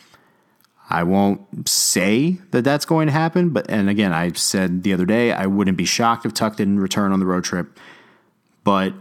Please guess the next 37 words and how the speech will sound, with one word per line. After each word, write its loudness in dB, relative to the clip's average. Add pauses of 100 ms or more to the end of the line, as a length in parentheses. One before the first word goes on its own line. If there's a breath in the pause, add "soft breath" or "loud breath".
(160)
I, -6 (340)
if -2
he 0
does 2
come 2
back, -10 (180)
<clears throat> -8
excuse -2
me, -4
if -8
he -2
does 0
come 0
back 0
for -6
that -4
game, -12 (640)
then 0
that's -2
a -6
game -2
changer, -8
and -4
that's -2
gonna, -2 (520 loud breath)
that's -2
gonna 2
give -2
Vegas -2
a, -8 (260)
a -4
good -4
chance -6
to -6
win -4
this -6
game. -2